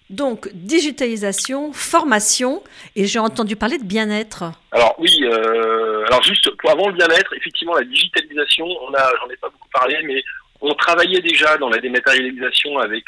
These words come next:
Speaker 2: on a été le premier client d'une société qui s'appelle Mind Notary. Donc, le compromis dématérialisé, on connaît.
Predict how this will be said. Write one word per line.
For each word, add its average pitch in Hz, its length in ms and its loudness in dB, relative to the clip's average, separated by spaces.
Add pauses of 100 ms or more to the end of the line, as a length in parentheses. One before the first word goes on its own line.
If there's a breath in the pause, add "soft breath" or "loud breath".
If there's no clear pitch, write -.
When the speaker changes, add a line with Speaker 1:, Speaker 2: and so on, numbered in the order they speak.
Speaker 2:
on 107 100 -8
a 117 60 0
été 135 140 -6
le 131 80 -10
premier 151 280 -4
client 143 280 -6
d'une 123 120 -6
société - 380 -4
qui - 80 -8
s'appelle 110 300 -6
Mind 110 220 -2
Notary. 143 440 -2
Donc, 214 260 -12
le 277 100 -6
compromis 170 580 -6
dématérialisé, 131 720 -2
on 104 100 -8
connaît. - 440 -2